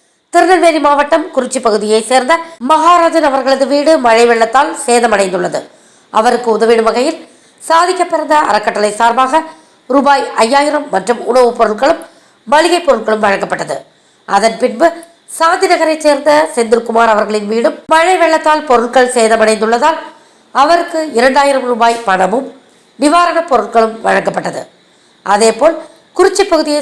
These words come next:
சேர்ந்த ஜெயந்தி என்பவர் கணவரால் கைவிடப்பட்ட நிலையில் அவரது மகள் படிப்பிற்காக கல்வி உதவித்தொகை கேட்டுள்ளார். அதன் அடிப்படையில் ஜெயந்தி மகள் கல்வி உதவித்தொகையாக ரூபாய்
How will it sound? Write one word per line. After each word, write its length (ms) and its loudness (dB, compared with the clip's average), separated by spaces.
சேர்ந்த 240 2
ஜெயந்தி 340 0
என்பவர் 360 0
கணவரால் 460 2
கைவிடப்பட்ட 480 2
நிலையில் 360 -2
அவரது 300 0
மகள் 260 0
படிப்பிற்காக 640 -2
கல்வி 300 0
உதவித்தொகை 520 -4
கேட்டுள்ளார். 460 -6
அதன் 300 0
அடிப்படையில் 580 0
ஜெயந்தி 360 2
மகள் 340 -2
கல்வி 260 0
உதவித்தொகையாக 720 0
ரூபாய் 260 2